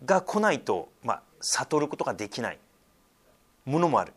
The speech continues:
そして弟子たちは尋ねるのも恐れてると書いてました。で、尋ねて聞いてしまったら、自分の拠り所としているものが壊れてしまうのではないかという恐れがあったでしょうね。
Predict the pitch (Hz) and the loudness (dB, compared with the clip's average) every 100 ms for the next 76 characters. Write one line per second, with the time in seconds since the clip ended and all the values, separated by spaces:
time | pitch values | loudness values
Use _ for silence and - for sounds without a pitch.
0 | _ - 208 175 185 208 208 185 - 180 | _ 4 4 6 6 4 2 2 6 6
1 | 202 262 285 247 - 240 240 269 196 - | 6 6 6 6 6 6 4 4 2 2
2 | - 98 - - - - _ _ _ _ | 0 -2 -4 -18 -20 -20 _ _ _ _
3 | _ _ _ _ _ - - 190 190 - | _ _ _ _ _ -20 0 2 2 4
4 | 214 220 302 285 285 220 - 226 233 233 | 4 6 6 4 4 0 2 2 2 2
5 | - 220 214 214 226 214 - 180 185 233 | 2 4 2 2 4 4 4 2 2 4
6 | 233 185 185 214 220 226 226 226 - 220 | 4 6 6 6 4 4 4 4 2 4
7 | 214 214 196 160 - 247 320 349 339 208 | 4 4 4 2 2 6 8 6 2 -2
8 | 180 175 165 139 123 110 104 101 90 87 | 0 0 2 0 0 -2 -4 -8 -8 -6
9 | 107 113 131 92 87 82 - 73 120 | -6 -4 -2 -4 -6 -12 -16 -18 -20